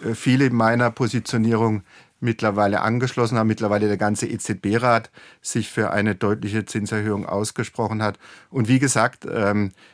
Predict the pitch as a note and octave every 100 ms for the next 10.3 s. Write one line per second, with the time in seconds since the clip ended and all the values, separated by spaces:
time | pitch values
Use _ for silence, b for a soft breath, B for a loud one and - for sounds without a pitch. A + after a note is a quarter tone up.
0 | b - - A2+ G#2 G2 A2 G#2 A2+ A#2
1 | G#2+ - A2 - F2 G2+ A2+ F#2 G#2 -
2 | - - G#2 G#2 - G2+ G2+ G#2 G2+ G#2
3 | G#2+ - G#2+ G#2 G#2 G#2+ G2 b b b
4 | b - G2+ G2 G#2 - _ A2 A2 -
5 | A2 G#2 G2+ A#2+ G2+ - G2+ G2+ G2+ -
6 | G2 G#2 G2 - A#2+ A#2+ - G2+ G#2 G#2
7 | G#2 G2 - - - C3 A2+ A2+ G2+ G2+
8 | G#2 G#2+ A2 G#2+ - G#2 - G#2 G#2+ -
9 | - - - - _ - G#2 G2+ - G2
10 | G2 F#2+